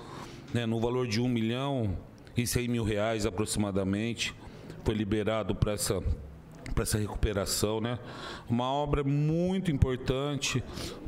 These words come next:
pra, pro escoamento da produção agrícola daquela região, né?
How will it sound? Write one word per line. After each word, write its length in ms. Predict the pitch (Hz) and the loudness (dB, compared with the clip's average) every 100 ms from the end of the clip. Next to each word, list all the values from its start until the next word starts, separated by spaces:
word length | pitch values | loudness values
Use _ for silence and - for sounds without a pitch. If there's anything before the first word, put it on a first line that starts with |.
| - | 6
pra, 200 | 123 120 | 6 6
pro 160 | - | 4
escoamento 640 | - - 120 113 117 120 120 | 2 4 0 2 2 2 0
da 80 | 107 | 2
produção 480 | - 110 101 120 104 | 0 0 0 0 0
agrícola 560 | 90 104 120 113 113 | 0 0 0 2 0
daquela 680 | 98 95 - 104 101 85 - - - - - - | 2 -2 0 0 2 0 -4 -12 -14 -14 -14 -10
região, 680 | - 113 90 98 101 123 123 | -2 0 2 2 2 2 0
né? 220 | 113 123 | 0 0